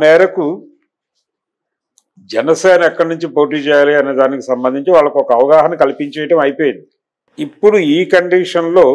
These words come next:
ఈ కండిషన్లో తెలంగాణలో కాంగ్రెస్ పార్టీ గెలిచేసినటువంటి కండిషన్లో, ఆయన బయటకు వచ్చేసినటువంటి కండిషను,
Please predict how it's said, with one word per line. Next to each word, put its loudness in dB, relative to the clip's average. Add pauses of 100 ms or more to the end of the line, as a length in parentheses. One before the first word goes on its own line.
(1500)
ఈ -4 (100)
కండిషన్లో -2
తెలంగాణలో 2
కాంగ్రెస్ 0
పార్టీ 0 (120)
గెలిచేసినటువంటి -6
కండిషన్లో, -4 (2000)
ఆయన 0
బయటకు -2
వచ్చేసినటువంటి -2
కండిషను, -4